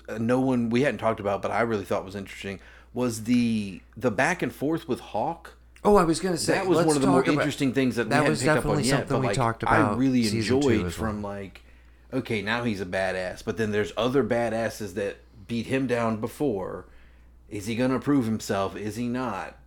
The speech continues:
Speaker 1: Obviously, he chickens out with the Cobra thing, but Robbie can't, and all my friends are getting hurt, and, like, there is a battle and, like, a tra-, trauma inside of this kid going on that, like,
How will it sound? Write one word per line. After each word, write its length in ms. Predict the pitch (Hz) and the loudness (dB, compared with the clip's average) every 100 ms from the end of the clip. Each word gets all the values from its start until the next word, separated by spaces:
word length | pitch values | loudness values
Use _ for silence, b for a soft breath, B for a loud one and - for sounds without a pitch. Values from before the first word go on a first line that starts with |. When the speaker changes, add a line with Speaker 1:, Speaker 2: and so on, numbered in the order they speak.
| - 107 92 - - - | -20 -20 -20 -20 -20 -4
Speaker 1:
Obviously, 380 | 95 98 104 107 | -2 -2 -6 -8
he 140 | 104 107 | -8 -4
chickens 360 | 123 113 110 | -4 -4 -2
out 200 | 113 110 | -2 -2
with 180 | 117 - | -6 -6
the 200 | 117 95 | -8 -8
Cobra 320 | - 165 131 139 | -4 -2 0 -2
thing, 300 | 110 95 92 | -2 -6 -6
but 100 | 98 | -6
Robbie 400 | 135 165 139 110 | -2 -2 -2 -6
can't, 400 | - 92 98 92 | -8 -10 -12 -12
and 320 | 95 95 92 b b b - | -12 -12 -14 b b b -8
all 100 | 101 | -4
my 140 | 117 | -4
friends 340 | 123 170 180 143 | -2 0 0 0
are 60 | |
getting 300 | 113 110 101 | 0 -2 -4
hurt, 240 | 90 104 92 | -4 -4 -4
and, 80 | 101 | -6
like, 360 | 98 98 - b b b b b - | -6 -8 -12 b b b b b -12
there 200 | - 127 | -2 2
is 180 | 170 190 | 4 6
a 80 | 180 | 4
battle 520 | 110 113 160 165 147 | 4 0 2 4 4
and, 100 | 127 | 4
like, 180 | 123 117 | 2 -2
a 100 | 110 | -6
tra-, 280 | - 131 120 | -6 -6 -6
trauma 540 | - 143 165 156 135 - | -8 -4 -2 0 -2 -2
inside 440 | 127 117 135 147 | -6 -4 -4 -2
of 120 | 117 | -2
this 160 | 127 160 | -4 -4
kid 260 | - 180 120 | 0 0 2
going 260 | 107 104 | 0 0
on 220 | 101 101 101 | -2 -2 -4
that, 160 | 95 | -4
like, 260 | 101 101 | -4 -6